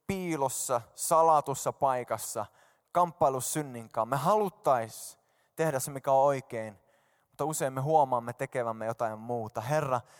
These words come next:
me rukoillaan, että tänään toisit konkreettisia vastauksia, todellisia vastauksia niille meistä,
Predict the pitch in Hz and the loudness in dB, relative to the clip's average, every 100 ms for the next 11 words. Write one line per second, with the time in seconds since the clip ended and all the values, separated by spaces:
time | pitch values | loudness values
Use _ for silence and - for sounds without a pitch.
0 | _ 139 151 - 147 131 - 165 160 135 | _ -4 -2 2 0 0 -2 -2 0 0
1 | 139 131 - 165 147 135 123 127 131 117 | -2 -4 -2 -2 -2 -4 -6 -8 -6 -2
2 | 139 131 - 113 - 117 - 175 165 131 | -2 -2 -4 -4 -4 -8 -2 -2 -2 -4
3 | 117 123 110 120 117 - 104 98 - 107 | -6 -6 -2 -2 -2 -4 -4 -4 -8 -8
4 | 117 131 117 107 107 104 95 - | -8 -8 -8 -8 -10 -10 -12 -16